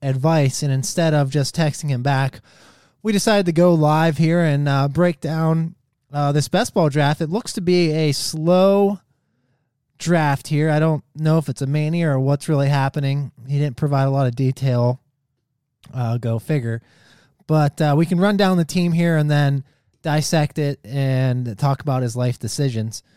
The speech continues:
So, uh, three five seven two, he was on the,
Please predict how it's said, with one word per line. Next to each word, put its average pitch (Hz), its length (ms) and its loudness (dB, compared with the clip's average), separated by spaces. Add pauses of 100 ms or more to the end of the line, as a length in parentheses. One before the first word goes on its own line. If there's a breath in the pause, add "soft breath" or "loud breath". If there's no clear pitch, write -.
(280)
So, 156 480 0 (880)
uh, 123 420 -8 (960)
three 202 240 2
five 202 340 2
seven 190 320 0
two, 156 280 4
he 143 100 4
was 139 100 0
on 147 200 0
the, 131 420 -2